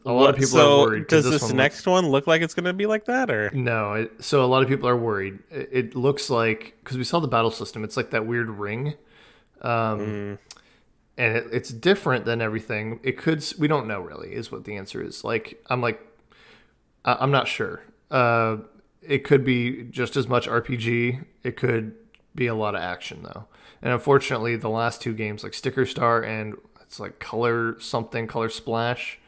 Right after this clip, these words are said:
Speaker 1: something
Speaker 2: <laughs>
Speaker 1: stupid. I don't even remember.
Speaker 2: What
Speaker 1: I
Speaker 2: a
Speaker 1: didn't play that one.
Speaker 2: fucking stupid ass name.
Speaker 1: I think that was on Wii U. I didn't play, I didn't play that one. I played a little bit of Sticker Star 'cause we had it on three D S.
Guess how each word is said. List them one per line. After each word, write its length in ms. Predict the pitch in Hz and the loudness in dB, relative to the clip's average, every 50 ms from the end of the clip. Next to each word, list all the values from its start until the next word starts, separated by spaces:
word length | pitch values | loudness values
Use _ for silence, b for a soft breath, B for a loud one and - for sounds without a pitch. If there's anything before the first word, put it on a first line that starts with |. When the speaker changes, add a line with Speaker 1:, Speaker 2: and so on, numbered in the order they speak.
| b b b b b b b b b | b b b b b b b b b
Speaker 1:
something 340 | - - 127 120 - - 127 | -10 -8 -8 -4 -2 0 0
Speaker 2:
<laughs> 60 | 190 | 0
Speaker 1:
stupid. 520 | 156 - - - 127 120 120 127 123 123 120 | 0 -2 -2 0 0 0 0 0 0 0 0
I 80 | 120 120 | 0 2
don't 100 | 135 135 | 2 2
even 140 | 120 113 110 | 2 0 -2
remember. 280 | 107 110 107 104 104 | -2 -2 -2 0 2
Speaker 2:
What 80 | 107 107 | 4 4
Speaker 1:
I 40 | 107 | 4
Speaker 2:
a 20 | |
Speaker 1:
didn't 100 | 110 120 | 2 0
play 140 | - 113 107 | -2 -2 -2
that 140 | 107 104 104 | -2 0 2
one. 20 | |
Speaker 2:
fucking 280 | 123 120 - - 117 113 | 2 2 2 2 0 0
stupid 500 | - - - - - 120 113 117 113 113 | 0 -2 -4 0 0 2 4 6 6 6
ass 220 | 113 113 107 - | 6 6 4 4
name. 340 | - 110 110 107 101 101 104 | 2 4 4 4 4 4 2
Speaker 1:
I 40 | 120 | 2
think 140 | 147 165 175 | 2 4 6
that 80 | 196 | 6
was 120 | 175 147 151 | 6 6 6
on 120 | 139 127 123 | 4 4 2
Wii 200 | 120 117 113 113 | 0 0 0 0
U. 220 | 110 107 104 110 | 0 -2 -2 0
I 80 | - 120 | 0 2
didn't 180 | 131 127 113 - | 2 2 0 -2
play, 440 | - 127 113 110 107 107 104 107 117 - _ - | -2 0 0 2 2 2 0 -2 -4 -10 _ -2
I 60 | 113 | 0
didn't 180 | 113 113 110 107 | 0 0 0 -2
play 260 | - 110 104 104 104 104 - - - | -4 -4 -2 -2 -2 -4 -6 -12 -12
that 200 | - 101 92 90 | -10 -10 -10 -10
one. 340 | 101 101 104 107 107 127 - - | -10 -12 -12 -14 -14 -16 -6 -4
I 60 | 131 127 | -4 0
played 220 | - 151 160 165 | 4 4 6 6
a 40 | 151 | 6
little 200 | 139 143 147 147 131 | 6 6 6 6 4
bit 100 | 131 127 | 4 2
of 80 | 120 | 0
Sticker 280 | - - 123 113 117 117 | 0 -4 -4 -4 -4 -6
Star 300 | - - 120 107 107 101 | -4 -2 -2 -2 -2 -2
'cause 200 | - - 107 117 | -4 -8 -8 -6
we 80 | 117 107 | -6 -2
had 160 | 113 113 117 | 0 2 2
it 80 | 110 107 | 2 0
on 140 | 107 110 | 0 -4
three 180 | - - 113 107 | -8 -8 -8 -6
D 160 | 107 107 107 101 | -4 -4 -6 -6
S. 340 | 95 101 - - - - | -6 -8 -10 -12 -14 -14